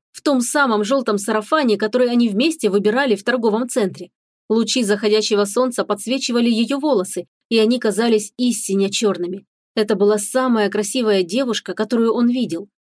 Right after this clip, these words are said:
И ведь на самом деле Саша знал много стихотворений, цитат и фраз из произведений классиков – но в данный момент в голове было пусто.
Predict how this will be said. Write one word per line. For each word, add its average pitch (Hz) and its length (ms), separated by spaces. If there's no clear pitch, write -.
И 226 100
ведь 220 160
на 220 120
самом 240 360
деле 226 300
Саша 233 340
знал 220 300
много 220 320
стихотворений, 196 800
цитат 220 560
и 185 60
фраз 202 400
из 202 140
произведений 190 560
классиков – 196 580
но 262 160
в 226 80
данный 240 300
момент 226 400
в 175 60
голове 196 420
было 190 300
пусто. 170 440